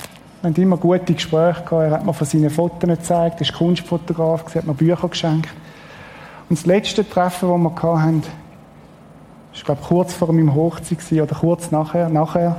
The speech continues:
kurz nach dem Hochzeit. Und dann hat er mir gesagt, wir haben dann Duzis gemacht,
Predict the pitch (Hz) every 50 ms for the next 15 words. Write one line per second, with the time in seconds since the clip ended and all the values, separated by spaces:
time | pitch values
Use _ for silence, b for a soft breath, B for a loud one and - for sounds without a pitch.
0 | 170 - 160 165 160 - - 165 156 - 165 143 143 151 151 147 - - - 170
1 | - - - - - - - - - - - - - - - B B B B B
2 | B B B B B B B - - - - - - - - - - - - -
3 | 160 156 165 160 - 180 175 165 165 - - 170 165 170 170 175 175 156 151 156
4 | 160 156 143 165 175 185 180 - - 170 - - 175 170 165 165 160 - -